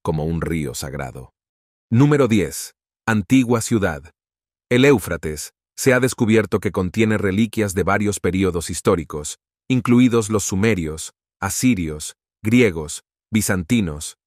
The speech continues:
e islámicos. Sin embargo,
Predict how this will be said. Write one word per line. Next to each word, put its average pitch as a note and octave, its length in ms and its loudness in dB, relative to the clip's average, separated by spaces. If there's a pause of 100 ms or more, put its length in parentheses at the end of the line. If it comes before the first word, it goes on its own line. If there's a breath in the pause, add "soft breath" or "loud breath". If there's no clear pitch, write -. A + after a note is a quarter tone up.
(120)
e G#2+ 100 0
islámicos. F2+ 800 -4 (440)
Sin A#2+ 160 2
embargo, G2+ 520 0